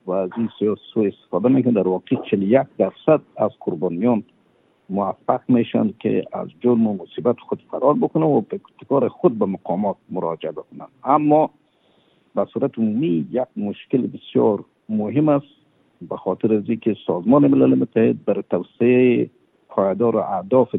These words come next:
دراز مدت خود تا سال دو هزار و سی کوشش می‌کنه که در تمام نهادهای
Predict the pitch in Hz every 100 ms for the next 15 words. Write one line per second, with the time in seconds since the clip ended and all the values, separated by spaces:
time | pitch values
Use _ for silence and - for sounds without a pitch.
0 | - 95 90 90 180 190 160 - - 160
1 | - 120 - 120 120 - - 92 - 82
2 | 87 _ 165 156 131 _ _ _ _ -
3 | 117 - 160 - 135 127 113 120 120 120
4 | - _ _ _ - - 101 - 107 139
5 | 151 131 110 - 98 - 127 127